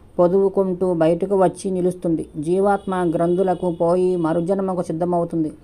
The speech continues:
అనగా వీరు జన్మ, పునర్జన్మముకు గురి అవుతారు. ఇది కప్పబడిన జీవాంతర్గత సూక్ష్మ రూపము.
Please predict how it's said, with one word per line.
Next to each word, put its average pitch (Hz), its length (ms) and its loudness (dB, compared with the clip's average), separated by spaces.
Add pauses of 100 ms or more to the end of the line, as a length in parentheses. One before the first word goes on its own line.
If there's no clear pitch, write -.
(120)
అనగా 180 360 0
వీరు 175 280 2
జన్మ, 175 580 -2
పునర్జన్మముకు 185 840 -4
గురి 175 280 -2
అవుతారు. 170 400 -4 (600)
ఇది 175 180 0
కప్పబడిన 190 580 0
జీవాంతర్గత 180 880 -2
సూక్ష్మ 180 400 -8
రూపము. 170 360 -2